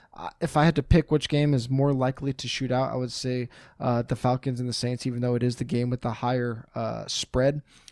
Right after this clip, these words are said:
Hayden Hurst, seven plus targets in three straight games with Calvin Ridley out.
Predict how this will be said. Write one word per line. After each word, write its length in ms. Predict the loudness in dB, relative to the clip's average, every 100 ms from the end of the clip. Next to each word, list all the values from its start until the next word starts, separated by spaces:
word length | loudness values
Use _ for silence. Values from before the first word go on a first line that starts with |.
| -4
Hayden 240 | 0 2
Hurst, 440 | 2 2 -2 -8 _
seven 640 | -6 0 4 4 2 -4 -6 _
plus 260 | -4 -2 -2
targets 460 | 0 0 0 -6
in 80 | -10
three 240 | -6 -4 -4
straight 340 | -2 -4 -2
games 320 | -2 0 0
with 120 | -4
Calvin 400 | -4 -4 -2 -2
Ridley 280 | 0 0 0
out. 300 | 2 0 -2